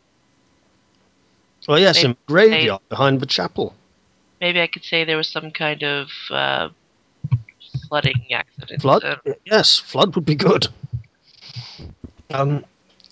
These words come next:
Speaker 1: we, we can say there was a flood. The poor girl, though, to cast herself from the bell tower, it, it makes no sense.
Speaker 2: Uh, suicides rarely do. It's probably
Speaker 1: Sure.
Speaker 2: chaos. It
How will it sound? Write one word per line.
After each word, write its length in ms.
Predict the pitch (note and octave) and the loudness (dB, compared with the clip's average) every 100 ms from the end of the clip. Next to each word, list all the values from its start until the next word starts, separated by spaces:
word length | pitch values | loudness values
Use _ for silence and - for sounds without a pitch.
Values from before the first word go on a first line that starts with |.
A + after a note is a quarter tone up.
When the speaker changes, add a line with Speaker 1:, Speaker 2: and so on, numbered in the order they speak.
| _ | _
Speaker 1:
we, 160 | D#3+ D#3 | -8 0
we 140 | E3+ | 2
can 140 | D3+ D#3 | 2 2
say 220 | - C#3+ | 4 4
there 100 | C3+ | 4
was 120 | B2 | 2
a 60 | A#2 | -4
flood. 320 | - A2+ - _ - - - - C#3+ C3 - - _ - | -4 -6 -6 _ -20 -20 -20 -14 -14 -14 -20 -20 _ -20
The 60 | C#3 | -18
poor 320 | - A3+ C#3 - | -10 -4 -2 -2
girl, 380 | - B2+ C3 G2+ | -4 2 2 2
though, 440 | G2 G2+ - - - | -2 -6 -6 -12 -14
to 100 | - | -12
cast 400 | - D#3 F#3+ - | -8 -4 -2 0
herself 400 | C3+ - C#3 B2+ | 0 2 2 -2
from 220 | - A#2+ | -8 -14
the 80 | - | -8
bell 260 | - A#2+ C3+ | -4 -2 -2
tower, 380 | - - G#2 | -4 -6 -8
it, 100 | A2+ - | -8 -8
it 100 | D#3+ | -4
makes 240 | G3+ G3+ | -4 0
no 200 | D3+ D3+ | 4 4
sense. 680 | C3 - - - - - - - - - - - _ _ _ _ - - _ - | 4 -4 -4 -4 -2 -2 -4 -10 -18 -16 -16 -18 _ _ _ _ -20 -20 _ -4
Speaker 2:
Uh, 360 | G#3 G#3+ G#3 F#3+ - | 0 2 2 -2 -10
suicides 640 | - F3 F3 E3+ E3 - | -8 -6 -4 -2 -2 -2
rarely 240 | D#3 D3+ D#3+ | -4 -4 -6
do. 240 | D3+ D3+ D3+ - _ _ _ _ _ _ _ _ _ - - _ _ _ _ _ _ _ _ _ - _ _ _ - | -10 -10 -14 -18 _ _ _ _ _ _ _ _ _ -20 -20 _ _ _ _ _ _ _ _ _ -20 _ _ _ -20
It's 120 | F3+ | -6
probably 220 | G3+ F#3+ | -2 -2
Speaker 1:
Sure. 120 | D3+ C#3+ | -4 -8
Speaker 2:
chaos. 260 | C3+ - - _ _ | -8 -8 -12 _ _
It 140 | - | -10